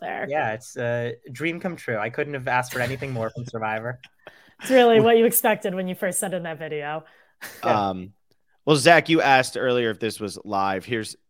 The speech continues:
Speaker 3: this is how live it is. We have Leslie here from, watching
Speaker 1: Wow.
Speaker 3: from Nairobi, Kenya. So that tells you just how
Speaker 2: Wow.
Speaker 3: live this is. So we're internationally famous.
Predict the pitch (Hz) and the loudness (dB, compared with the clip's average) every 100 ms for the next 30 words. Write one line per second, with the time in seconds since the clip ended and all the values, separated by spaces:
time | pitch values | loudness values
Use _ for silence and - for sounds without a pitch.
0 | - 120 123 117 110 104 101 98 92 92 | -12 -10 -8 -4 -2 0 -2 -2 -4 -8
1 | 82 92 101 92 92 98 90 92 98 95 | -8 -8 -8 -8 -6 -6 -6 -8 -8 -8
2 | - 110 107 135 165 180 190 165 151 131 | -6 -6 2 4 4 2 -2 -2 0 2
3 | 127 127 123 113 127 113 95 80 - 120 | 4 2 2 -2 -4 -4 -4 -8 -2 0
4 | 107 101 127 127 170 147 165 156 139 123 | 0 2 2 2 0 2 0 0 0 0
5 | 104 107 107 101 101 98 92 98 90 - | 0 0 -2 -2 -8 -10 -8 -10 -10 -8
6 | 101 87 - _ _ _ 147 156 156 151 | -8 -8 -14 _ _ _ -2 0 2 2
7 | 135 131 - 117 107 - 104 92 78 - | 2 2 -2 -6 -8 -10 -12 -12 -14 -14